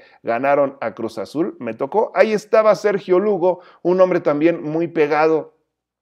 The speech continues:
eh, a la institución rojiblanca, después, eh, muy cercano de Víctor Manuel Bucetich, pero muy, muy cercano, su auxiliar en muchos equipos, después con Chepo de la Torre también, y ahora Sergio Lugo está trabajando,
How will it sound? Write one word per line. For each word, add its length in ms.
eh, 160
a 80
la 80
institución 600
rojiblanca, 720
después, 640
eh, 480
muy 240
cercano 640
de 140
Víctor 340
Manuel 380
Bucetich, 520
pero 200
muy, 340
muy 240
cercano, 640
su 140
auxiliar 600
en 180
muchos 400
equipos, 520
después 340
con 300
Chepo 300
de 60
la 120
Torre 320
también, 500
y 160
ahora 300
Sergio 440
Lugo 460
está 340
trabajando, 880